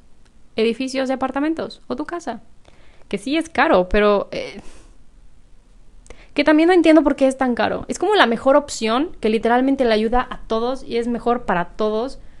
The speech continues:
y puede hacer que, mm, siento, siento, no soy experta, no me tomes la palabra,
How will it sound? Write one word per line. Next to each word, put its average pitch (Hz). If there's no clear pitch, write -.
y 220
puede 240
hacer 247
que, 220
mm, 190
siento, 220
siento, 180
no 180
soy 180
experta, -
no 220
me 196
tomes 185
la 170
palabra, 175